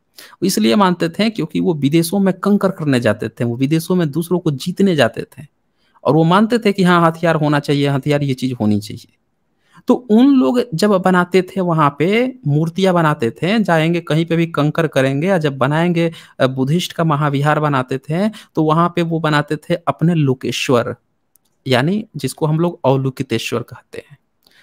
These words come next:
थाईलैंड में उसको लोकेश्वर कहा जाता है, आप कंबोडिया में उसको लोकेश्वर कहा जाता है। अ, जो म्यांमार है वहाँ पे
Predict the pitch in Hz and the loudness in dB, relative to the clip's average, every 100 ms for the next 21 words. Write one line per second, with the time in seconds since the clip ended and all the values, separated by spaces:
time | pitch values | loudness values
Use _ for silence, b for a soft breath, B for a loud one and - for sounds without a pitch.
0 | b - 139 165 175 180 175 175 170 175 | b -4 0 0 0 0 0 0 -2 0
1 | 156 139 - 139 151 131 110 107 104 - | 2 0 -2 -4 -4 -4 -2 0 -2 -4
2 | - 120 151 b b b - 135 - 151 | -10 -14 -18 b b b -2 -2 -2 -4
3 | 151 165 170 175 180 170 165 165 160 156 | 0 0 2 2 2 0 0 -2 -2 -2
4 | 147 143 135 131 127 107 110 113 113 131 | -4 -4 -2 0 2 0 -2 -6 -8 -16
5 | _ _ _ _ _ _ _ _ _ - | _ _ _ _ _ _ _ _ _ -20
6 | B B B - 123 120 123 123 131 - | B B B -2 0 2 0 -6 -12 -12
7 | 131 139 135 127 - _ 131 123 131 160 | -4 0 0 0 -4 _ -4 0 2 4
8 | 170 165 185 190 160 180 190 151 135 156 | 4 4 2 2 0 -2 -2 0 0 0
9 | 160 165 165 | -2 0 0